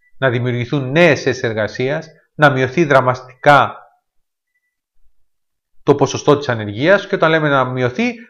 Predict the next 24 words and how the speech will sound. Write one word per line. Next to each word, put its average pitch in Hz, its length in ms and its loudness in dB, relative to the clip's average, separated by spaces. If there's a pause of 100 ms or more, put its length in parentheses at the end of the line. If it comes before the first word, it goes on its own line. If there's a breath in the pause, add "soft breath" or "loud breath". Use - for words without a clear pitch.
πρέπει 233 220 2
να 240 120 2
μειωθεί. 240 260 2
Δηλαδή, 143 180 6
δεν 151 100 2
μπορεί 170 180 6
αυτή - 140 2
τη 135 60 -6
στιγμή 139 320 -4 (220 loud breath)
η 143 100 2
ανεργία 135 380 2
στους - 200 -10
νέους 139 240 4
να 123 60 -2
ξεπερνάει 127 380 0
το 123 80 -2
εξήντα 123 280 -2
τοις 123 100 -8
εκατό 123 380 0
και 127 100 -6
να 123 100 -2
διαφορεί 120 400 -2
η 117 60 -6
κυβέρνηση. 120 800 -4